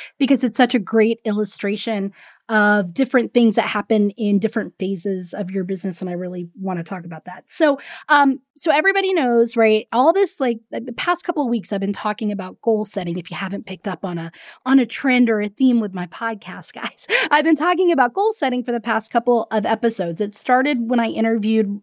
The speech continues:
uh, Laura Casey, who runs a company called Power Sheets, which is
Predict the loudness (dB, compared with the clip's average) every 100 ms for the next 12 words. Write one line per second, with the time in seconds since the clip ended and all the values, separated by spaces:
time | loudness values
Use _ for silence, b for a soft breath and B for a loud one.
0 | -4 -4 -2 0 2 2 0 -2 0 -2
1 | -4 -6 B B 2 4 6 6 6 2
2 | -2 -2 -2 -2 -4 -2 -2 -2 -4 -4
3 | -4 -6 -6 -6 -6